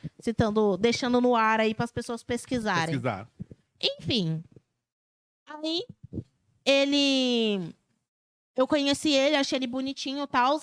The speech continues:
Speaker 1: só que Robertson não é um nome normal. Você
Speaker 2: É,
Speaker 1: não
Speaker 2: é.
Speaker 1: se encontra em cada esquina um Robertson.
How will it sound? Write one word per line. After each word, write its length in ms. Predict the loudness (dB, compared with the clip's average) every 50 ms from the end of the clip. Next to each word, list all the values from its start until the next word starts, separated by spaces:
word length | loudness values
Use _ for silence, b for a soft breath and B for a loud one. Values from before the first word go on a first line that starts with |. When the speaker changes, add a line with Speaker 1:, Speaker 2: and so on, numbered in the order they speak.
| -6 -12
Speaker 1:
só 180 | -6 -6 -6
que 140 | -6 -6 -8
Robertson 840 | -8 -2 0 2 4 2 2 2 2 0 0 0 -4 -4 -6 -4 -4 -4
não 180 | -4 -4 -6 -6 -6
é 60 | -2
um 120 | 0 2 2
nome 260 | 2 2 2 0 0
normal. 560 | 0 0 2 2 2 2 2 2 0 -2 -8 -12 _ _ _ _ _ _ _ _ _ _ _ _ _ _ _ -2
Você 260 | 0 0 2 2 2
Speaker 2:
É, 40 | 2
Speaker 1:
não 140 | 4 2
Speaker 2:
é. 120 | 2 2 0
Speaker 1:
se 60 | -2
encontra 600 | -2 -2 -4 -2 0 2 2 2 0 -2 -4 -6
em 60 | -8 -6
cada 280 | -4 -4 -4 -2 -2
esquina 420 | -4 -6 -6 -8 -4 -2 0 0 2
um 140 | 0 0 2
Robertson. 800 | 4 4 2 4 2 2 2 2 2 2 0 0 0 -2 -6